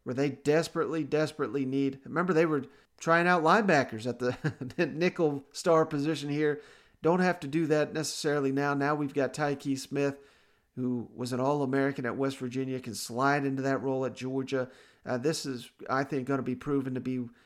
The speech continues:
the addition of the offseason here because it's,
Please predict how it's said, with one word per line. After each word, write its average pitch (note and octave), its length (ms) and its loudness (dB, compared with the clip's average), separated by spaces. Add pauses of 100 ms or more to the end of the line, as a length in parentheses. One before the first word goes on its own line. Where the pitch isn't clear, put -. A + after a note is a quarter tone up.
(140)
the A#2+ 420 -4 (200)
addition C#3+ 500 0
of C#3 80 0
the C3 140 0
offseason C3+ 640 0
here C3+ 180 0
because B2 360 -4
it's, A#2 200 -6